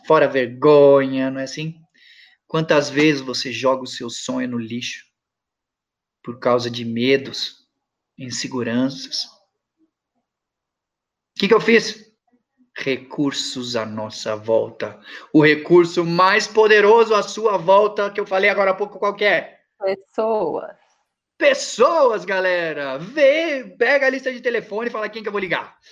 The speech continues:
Speaker 1: E eu liguei pra um grande amigo meu, um grande palestrante, gigante.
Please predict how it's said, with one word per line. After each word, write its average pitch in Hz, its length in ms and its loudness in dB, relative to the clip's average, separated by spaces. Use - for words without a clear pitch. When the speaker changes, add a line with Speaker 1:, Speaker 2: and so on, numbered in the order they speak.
Speaker 1:
E 254 60 0
eu 294 100 4
liguei 240 220 -2
pra 240 120 -10
um 196 100 -8
grande 226 280 0
amigo 233 280 -2
meu, 190 140 -6
um 185 80 -10
grande 311 280 -2
palestrante, 180 720 -6
gigante. 165 640 -6